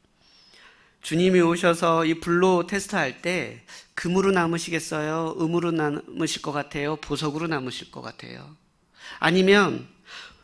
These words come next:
건초나 나무나 지푸라기로 남아서 싹 타버려 없어질 것 같습니까?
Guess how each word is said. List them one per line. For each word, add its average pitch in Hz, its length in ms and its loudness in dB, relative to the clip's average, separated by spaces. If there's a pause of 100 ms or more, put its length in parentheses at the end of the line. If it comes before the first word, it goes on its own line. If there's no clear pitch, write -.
(140)
건초나 185 640 4
나무나 160 580 2
지푸라기로 143 680 -2
남아서 120 680 -6 (1000)
싹 - 240 -6
타버려 180 580 -2
없어질 131 380 -6
것 165 100 -8
같습니까? 135 640 -10